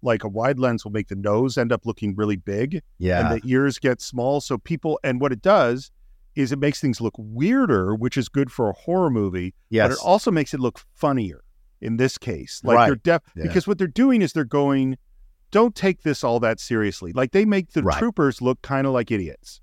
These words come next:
Speaker 2: Yes.
Speaker 1: by the way they film them. It's totally a choice. And it's funny, I know I've said many times before, it's like,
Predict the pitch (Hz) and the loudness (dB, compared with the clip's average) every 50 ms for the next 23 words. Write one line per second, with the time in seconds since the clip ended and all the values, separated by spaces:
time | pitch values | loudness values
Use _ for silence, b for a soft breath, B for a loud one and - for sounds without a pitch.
0 | _ _ 95 92 - - - - - _ _ - _ _ 131 123 120 127 117 117 | _ _ 2 2 2 2 0 -6 -16 _ _ -20 _ _ 0 2 2 2 2 2
1 | 123 120 113 117 110 - - 113 98 95 95 90 92 - - 165 131 - - - | 2 2 2 0 -2 -2 -2 -2 -2 -2 -2 -4 -8 -8 -8 -8 -8 -8 -14 -18
2 | _ _ _ - 226 277 285 277 196 127 110 101 - - 107 98 98 101 - - | _ _ _ 0 2 2 2 2 2 0 0 -2 -2 -2 -2 -2 -2 -2 -6 -16
3 | _ _ _ - - - 165 160 151 - 208 190 147 127 120 123 127 135 143 135 | _ _ _ -20 -8 -2 0 0 0 2 0 2 2 2 2 2 2 2 2 2
4 | 127 - - 131 117 113 - - 147 127 120 123 120 107 - 117 101 92 98 - | 0 0 -2 -4 -6 -6 -10 -12 -8 -4 -2 -2 -2 -2 -2 -4 -4 -6 -10 -6
5 | - 131 113 107 - - 113 104 95 | -2 0 0 0 0 -2 -4 -4 -4